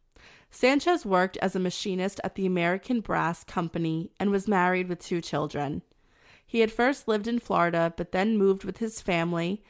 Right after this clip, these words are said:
his mother, stepfather, and three siblings to the Buffalo area when he was still in school. He served as the baseball and basketball coach for his children.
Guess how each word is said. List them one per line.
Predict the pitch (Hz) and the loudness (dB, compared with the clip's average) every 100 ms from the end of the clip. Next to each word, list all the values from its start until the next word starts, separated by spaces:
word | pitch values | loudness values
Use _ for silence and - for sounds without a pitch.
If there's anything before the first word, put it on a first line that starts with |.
| _ _ - | _ _ -6
his | 202 185 | -4 0
mother, | 185 180 180 185 202 | 2 4 4 2 -2
stepfather, | - 208 - - 180 175 180 | -2 2 2 2 2 2 0
and | - 180 | 0 -4
three | 180 196 | -2 -2
siblings | - 190 170 165 165 175 - | 0 -2 0 -2 -2 -6 -6
to | 196 | -6
the | 175 | -2
Buffalo | 175 165 - 202 220 - | 0 0 0 0 0 -2
area | 170 165 165 165 | -2 -2 -2 -2
when | 165 | -2
he | 170 175 | -2 -2
was | 175 | -4
still | - 175 | -6 -4
in | 180 180 | -4 -4
school. | - - 165 131 - _ _ _ _ _ _ - - - _ | -10 -6 -4 -4 -8 _ _ _ _ _ _ -20 -20 -20 _
He | - 233 | -6 -6
served | - 247 240 240 | 0 0 0 -2
as | 226 | -4
the | 208 | -4
baseball | 196 226 - 262 254 | -2 -4 -4 -2 0
and | - 196 | 0 0
basketball | 175 175 - 190 185 | 0 -2 -6 -4 -4
coach | 185 - 170 170 | -4 -2 -4 -4
for | - 170 | -8 -4
his | 165 160 | -4 -6
children. | - - 180 170 156 165 | -12 -4 -2 -2 -4 -8